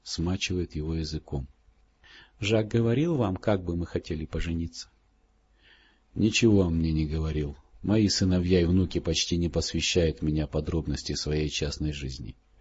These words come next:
«Почему?» «Наверное, думают, я слишком стар, чтобы понять».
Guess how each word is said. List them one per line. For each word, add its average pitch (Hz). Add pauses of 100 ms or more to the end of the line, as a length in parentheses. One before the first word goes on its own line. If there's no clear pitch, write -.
(320)
«Почему?» 101 (1120)
«Наверное, 92
думают, 90
я 87
слишком 87
стар, 82
чтобы 78
понять». 78